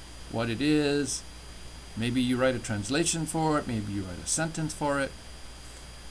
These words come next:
We're not using this paper the way this, uh, book was originally designed.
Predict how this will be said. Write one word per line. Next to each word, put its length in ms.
We're 60
not 160
using 440
this 160
paper 500
the 80
way 360
this, 300
uh, 120
book 220
was 140
originally 600
designed. 280